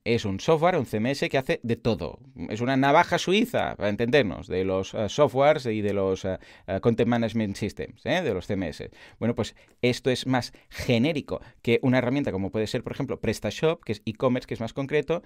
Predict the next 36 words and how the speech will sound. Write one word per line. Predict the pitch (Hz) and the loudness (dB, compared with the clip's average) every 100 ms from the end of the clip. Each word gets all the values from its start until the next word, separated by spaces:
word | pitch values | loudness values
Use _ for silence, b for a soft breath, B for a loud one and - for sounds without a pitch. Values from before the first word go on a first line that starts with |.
| B B | B B
pero | 135 | 0
en | - | 0
este | 131 113 | 0 -2
caso | 113 | -4
está | 139 196 | 0 0
funcionando | 143 120 101 92 | 0 -4 -4 -4
perfectamente. | 90 90 92 160 120 | -6 -8 -6 -4 -4
¿Por | 90 104 | -4 0
qué? | 147 - b b - | 2 0 b b -4
Porque | 107 131 - | -2 -2 0
el | 110 | -2
resto | 90 87 - | -2 -6 -4
de | 98 | -4
herramientas | 101 117 135 135 170 - b | -4 -4 -2 -2 -4 -8 b
o | 107 | -4
no | 104 | -4
son | 90 | -6
tan | 110 131 | -4 0
buenas | 151 160 185 - B | 0 0 -6 -10 B
o | 143 | 4
no | 151 | 6
te | 139 | 4
permiten | 143 127 127 131 | 2 2 0 0
hacer | 120 107 104 | -4 -4 -4
tantas | 117 - | -4 -6
cosas, | - - - _ - | -12 -20 -20 _ -12
¿m? | 120 220 - | -10 -10 -12
Con | - 101 | -6 -4
lo | |
que | 107 | -2
también | 104 101 101 117 - | -2 -2 0 -2 -4
tendríamos | 95 95 87 87 | -4 -2 -4 -4
ahí | 90 107 | -4 -4
un | - 104 | -6 -8
caso | 90 95 | -6 -6
interesante. | 87 82 - - - | -6 -8 -10 -18 -20